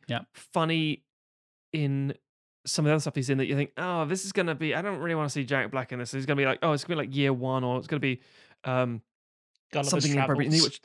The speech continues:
Speaker 3: <laughs>
Speaker 2: watch Gulliver's fucking Travels, exactly. But then you watch something like School of Rock and think, "God, this man's good." And I, I still maintain he was fantastic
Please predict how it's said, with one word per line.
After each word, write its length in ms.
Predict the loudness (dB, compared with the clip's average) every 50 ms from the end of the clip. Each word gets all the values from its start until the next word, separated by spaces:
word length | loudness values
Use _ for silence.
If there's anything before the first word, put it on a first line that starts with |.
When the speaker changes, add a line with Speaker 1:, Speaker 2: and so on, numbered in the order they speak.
| -8 -4
Speaker 3:
<laughs> 0 |
Speaker 2:
watch 380 | -4 -4 -4 -6 -10 _ -6 2
Gulliver's 340 | 4 6 6 8 6 6 4 4
fucking 220 | 4 4 4 2
Travels, 260 | 4 6 6 6 6 4
exactly. 360 | 4 4 4 4 4 2 -2 -2 -6 -12 -20 -8 -4
But 80 | -2
then 100 | 0 2
you 100 | 4 4
watch 160 | 4 4 4 4
something 180 | 2 2 2
like 60 | 2
School 280 | 0 -2 -2 0 0 4
of 60 | 4
Rock 100 | 4 4
and 60 | 4 2
think, 140 | 0 -2 -4 _ _ _ _ _ _ -10
"God, 140 | -10 -8 -6
this 160 | -6 -8 -8
man's 220 | -8 -10 -10 -10
good." 260 | -12 -12 -12 -12 -12 -14 _ _ -20 -8 -2 -2
And 100 | -2 -2 -2
I, 80 | -6 -12 -6 -2
I 260 | 2 4 4 4 4
still 260 | 2 2 4 4 6
maintain 380 | 6 6 6 4 4 2 2 4
he 60 | 4 4
was 120 | 4 4
fantastic 720 | 2 0 0 0 0 -2 -2 -2 0 -2 -2 -2 -2 -4